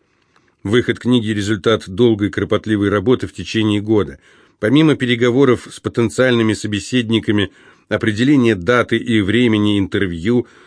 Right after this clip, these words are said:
проведения самих бесед и расшифровки сделанных записей, их литературной обработки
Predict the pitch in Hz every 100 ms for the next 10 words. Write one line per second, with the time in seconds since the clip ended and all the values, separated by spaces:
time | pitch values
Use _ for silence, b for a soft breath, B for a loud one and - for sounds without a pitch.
0 | b - 113 120 156 139 120 110 101 -
1 | 117 131 104 95 101 - 131 107 110 101
2 | - 107 107 117 95 - 87 82 110 101
3 | 95 73 117 113 107 - 104 - b b
4 | b - 123 120 113 127 131 170 143 120
5 | 110 104 107 104 143 - 113 98